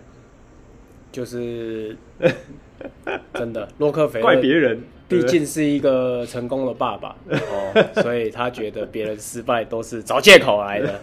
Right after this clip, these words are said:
Speaker 2: <laughs>
Speaker 1: 好不好？哦。
Speaker 2: 嗯，我觉得，我，我觉得这一篇不太好讲。那，但是我们先分享里面觉得不错的话，我觉得过程当中会开始有一些反思出现啊。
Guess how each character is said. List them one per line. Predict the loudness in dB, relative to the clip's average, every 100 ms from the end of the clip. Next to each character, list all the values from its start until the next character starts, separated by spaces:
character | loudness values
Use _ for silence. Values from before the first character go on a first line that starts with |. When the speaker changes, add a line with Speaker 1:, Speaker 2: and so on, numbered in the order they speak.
| 4
Speaker 2:
<laughs> | 6 4 4
Speaker 1:
好 |
不 | -6
好？ | -6 -6 -10 -10 -10 -12 -14
哦。 | -12 -10 -10 -12 -16 -20 -20 -20 -20 -20 -20 -20 -18
Speaker 2:
嗯， | -10 -6 -6 -8 -8
我 |
觉 | -6 -2
得， | -2 -2 -4 -8 -18 -20 -20 -20 -20 -20 -20 -20 -18 -8
我， | -4 -2 -2
我 | -4
觉 | 2 4
得 |
这 | 4 2
一 |
篇 | 2 0 0
不 | -2 -2
太 | 2 2 2
好 | 0 -6 -6
讲。 | -10 -12 -14 -20 -20 -20 -20 -20 -12
那， | -2 0 2 2 4
但 | 4
是 | 4
我 |
们 | 2
先 | 0 -2
分 | 0 0
享 | 0 -2
里 |
面 | -4 -4 -8 -14 -20
觉 | -8 -4
得 | -4
不 | -6
错 | -4 -2
的 | -2
话， | -2 -2 -2
我 | -4
觉 | -6 -6
得 | -6 -4
过 | -4
程 | -4
当 | -6 -6
中 | -6
会 | -4 -4 -4
开 | -6
始 | -8 -10 -12
有 | -10
一 |
些 | -10 -10
反 | -12 -16
思 | -16 -16 -16
出 | -14 -14
现 | -10
啊。 | -10